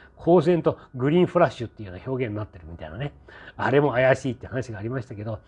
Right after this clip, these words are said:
あれに引き続いて、今回の熊本旅行も非常に怪しいみたいな感じなんですよね。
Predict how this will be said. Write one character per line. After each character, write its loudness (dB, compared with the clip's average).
あ -2
れ 2
に 4
引 -2
き -4
続 -2
い 0
て、 0
今 0
回 -6
の 2
熊 -2
本 0
旅 2
行 -4
も -6
非 -10
常 0
に 0
怪 0
し -6
い -4
み -10
た -20
い -16
な -18
感 -12
じ -10
な -12
ん -14
で -20
す -20
よ -18
ね。 -12